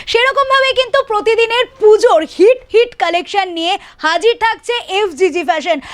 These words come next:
আপনার ছোট্ট শিশুটির জন্যও কিন্তু আজকে থাকছে সম্পূর্ণ বয়েজ কালেকশনের ধামাকেদার অফার।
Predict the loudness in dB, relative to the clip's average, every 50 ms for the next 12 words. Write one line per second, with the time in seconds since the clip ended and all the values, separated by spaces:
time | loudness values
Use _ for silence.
0 | -8 -4 -2 -2 -2 -2 -2 0 0 2 0 0 -2 -4 -6 -4 -4 -4 -4 -4
1 | -4 -4 -2 -4 -4 -6 -6 -4 -2 -2 -2 -2 -4 -4 -6 -6 -6 -6 -4 -4
2 | -4 -2 0 0 0 0 -2 -4 -4 -2 0 0 0 0 -2 -4 -4 -4 -4 -6
3 | -6 -4 -4 -4 -4 -4 -6 -6 -4 -2 -2 -2 -2 -2 -4 -2 -2 -2 -2 -2
4 | -2 -4 -4 -2 0 0 0 0 -2 -4 -6 -6 -4 -4 -4 -4 -6 -4 -4 -4
5 | -4 -6 -8 -12 -10 -6 -4 -2 0 0 0 0 0 -2 -2 0 0 0 0 -2
6 | -4 -4 -4 -4 -4